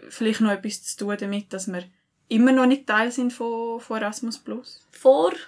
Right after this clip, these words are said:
Speaker 2: dem Entscheid zum Rahmenabkommen hat man ja noch die Hoffnung gehabt, dass man vielleicht Verhandlungen mit der E U wieder könnte aufnehmen zu Erasmus Plus. Dazu muss man aber auch sagen,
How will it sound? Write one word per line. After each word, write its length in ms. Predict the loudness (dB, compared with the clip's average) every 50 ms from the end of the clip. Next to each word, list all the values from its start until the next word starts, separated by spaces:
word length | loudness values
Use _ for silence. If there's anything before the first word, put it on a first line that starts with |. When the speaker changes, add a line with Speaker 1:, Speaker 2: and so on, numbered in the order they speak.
| -20 _ _ _ _ 0
Speaker 2:
dem 160 | 0 0 0
Entscheid 600 | -2 -4 -4 -4 -2 0 0 2 2 2 0 -2
zum 320 | -6 -12 -8 -6 -4 -2
Rahmenabkommen 1120 | 0 2 2 2 2 2 0 0 -2 -4 -4 -8 -10 -4 -2 -2 0 0 -2 -4 -6 -8 -6 -4
hat 220 | -4 -4 0 0
man 100 | 0 0
ja 140 | 0 -2 -2
noch 180 | -4 -4 -6 -8
die 160 | -12 -8 -4
Hoffnung 420 | -4 -4 -4 -4 -6 -8 -8 -8 -10 -14 -10
gehabt, 520 | -4 0 0 0 0 -2 -4 -8 -10 -8
dass 140 | -8 -6 -6
man 120 | -8 -8
vielleicht 540 | -6 -4 -2 -2 -2 -2 -4 -6 -12 -18 -18
Verhandlungen 840 | -16 -6 -4 -4 -4 -2 -4 -4 -4 -6 -6 -6 -6 -4 -4 -6 -6
mit 180 | -6 -8 -8 -6
der 120 | -6 -4
E 100 | -2 -2
U 240 | -2 -4 -6 -6 -4
wieder 200 | -4 -4 -4 -4
könnte 280 | -6 -6 -8 -8 -8 -10 -10
aufnehmen 480 | -12 -12 -10 -8 -8 -6 -6 -8 -8 -10
zu 100 | -8 -6
Erasmus 500 | -6 -4 -4 -6 -8 -8 -10 -10 -12 -12
Plus. 380 | -12 -14 -14 -12 -14 -18 -20 -20 _ _ _ -20 -20 -20 -20 _ _
Dazu 260 | -4 -2 -2 0 0 2
muss 180 | 2 2 2
man 140 | 0 -2 -2
aber 240 | 0 0 2 2 2
auch 40 | 2
sagen, 600 | 2 0 -2 -2 0 -2 -4 -4 -4 -6 -8